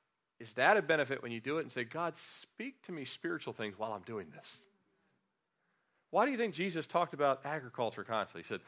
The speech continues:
"Look at the fields over here. Look at the birds over here. Look at the flowers over here." He always was pointing to these things. He, he got all of his illustrations that way. So when I've had to cut out a dead part of a bush, God's reminded me that he prunes dead parts out of my life, dead parts out of the church. And when the bush came back strong, he says, "That's what I do in you. That's what I do in the church."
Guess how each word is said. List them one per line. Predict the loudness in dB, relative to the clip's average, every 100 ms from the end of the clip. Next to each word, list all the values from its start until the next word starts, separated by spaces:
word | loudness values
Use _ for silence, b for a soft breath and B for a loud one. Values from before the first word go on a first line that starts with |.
| B B
"Look | 2
at | 2
the |
fields | 4 4 6
over | 6 6
here. | 2
Look | 2 2
at |
the | 4
birds | 4 4 4
over | 2
here. | 4
Look | 2
at | 0
the |
flowers | 6 8 8 6
over | 2
here." | 2
He | 2
always | 8 10 10 8
was | 2
pointing | 4 4 6 4
to |
these | 2 2
things. | 2 0 B B -4
He, | -4
he | -2 4
got | 8 8
all | 8
of | 6
his | 2
illustrations | 2 0 0 -2 -2 0
that | 0
way. | 0
So | 0 0 -2 B B
when | 6 6
I've |
had | 6 2
to |
cut | 4 6
out | 8 6
a |
dead | 4 0 4
part | 2
of | 2
a | 2
bush, | 2 2 0 -12 b b b 4
God's | 4 6
reminded | 4 6 6
me | 4
that | 0 0
he | -4
prunes | 0 2 2 0
dead | -2 2
parts | 2 2
out | 2
of | 2
my | 2
life, | 4 2 -2
dead | -6 0
parts | -2 0
out | -4
of |
the | -4
church. | -4 -6 -6 -16 -16 _ _ _ _ _ _ _ _
And | -2
when | -2
the |
bush | 0 -2
came | 0 -2 2
back | 0
strong, | 0 2 2 0
he | -4
says, | -6 -4
"That's | -2 -2
what | -2 -2
I |
do | 2 2
in |
you. | 4 2
That's | 2 -2
what | -4
I |
do | -4
in | -6
the |
church." | 0 -2 -2 -16 -20